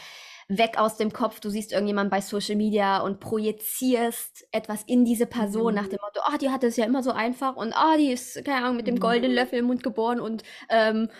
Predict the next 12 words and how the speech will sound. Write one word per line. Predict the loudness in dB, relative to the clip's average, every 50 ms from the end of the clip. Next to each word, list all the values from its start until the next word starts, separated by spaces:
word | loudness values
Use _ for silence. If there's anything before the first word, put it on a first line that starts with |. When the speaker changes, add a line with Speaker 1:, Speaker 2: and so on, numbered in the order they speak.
| -20 -20 -20 -20 -20 -18 -6
Speaker 1:
lebt | 0 0 0 0 0 2
irgendwie | 2 4 4 4 4 2
von, | 2 0 0 0 0 0
von | -2 -4 -6 -6 -6
Papis | -8 -8 -6 -4 -6 -4 -2
Geld | 0 0 0 -2 -2
ihr, | -2 0 0 0 0
ihr | 0 -2 -2
Traumleben.“ | -2 0 0 0 0 2 0 0 0 -2 -4 -6
So, | -6 -4 -2 0 0 -2 -2 -4 -14 -20 _ _ _ _ _ _ _ _ _ _ _ _ _ _ _ _ _ _ _ _ _
das | 0 0 0 0 0
ist, | -4 -4 -6 -6 -10 -12 -14 -18